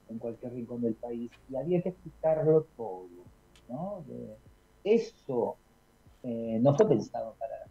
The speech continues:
crianzas, primero, fue pensado para ese mundo adulto que, mm, entiende muy poco de todo lo distinto, ¿no? Y, y entonces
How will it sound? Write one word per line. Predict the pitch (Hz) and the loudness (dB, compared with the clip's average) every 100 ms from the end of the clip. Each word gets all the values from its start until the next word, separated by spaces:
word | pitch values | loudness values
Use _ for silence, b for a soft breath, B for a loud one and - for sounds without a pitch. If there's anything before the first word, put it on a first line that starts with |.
| - | -18
crianzas, | 110 101 - _ - | -18 -18 -20 _ -20
primero, | - - - - | -20 -20 -20 -14
fue | 160 | -12
pensado | 156 143 - 170 165 | -10 -12 -6 -2 -2
para | 117 123 | -2 -8
ese | - | -10
mundo | 127 139 135 | -8 -6 -6
adulto | 131 139 139 - 165 - _ _ _ - - _ | 2 4 4 0 -8 -12 _ _ _ -20 -20 _
que, | 120 113 107 107 104 104 104 98 95 - - _ _ - - - | -6 -2 4 8 8 8 6 2 -8 -18 -20 _ _ -20 -20 -14
mm, | 226 135 214 - _ _ _ _ _ _ _ _ _ - - _ - | -12 -12 -16 -20 _ _ _ _ _ _ _ _ _ -20 -20 _ -18
entiende | 113 139 135 | -12 -8 2
muy | 120 113 | 6 6
poco | - 147 120 - 110 104 _ _ _ _ - | 6 0 -2 -6 -10 -10 _ _ _ _ -10
de | 117 | -8
todo | 113 123 | -8 -8
lo | 113 | -8
distinto, | 107 - - 151 123 107 - 101 - - _ _ _ _ _ | -10 -14 -10 -8 -8 -10 -14 -20 -20 -20 _ _ _ _ _
¿no? | 220 151 190 - _ | -10 -8 -8 -10 _
Y, | 127 123 120 117 113 113 110 113 113 | -6 4 8 10 8 6 6 2 -2
y | 117 | -10
entonces | - - | -14 -20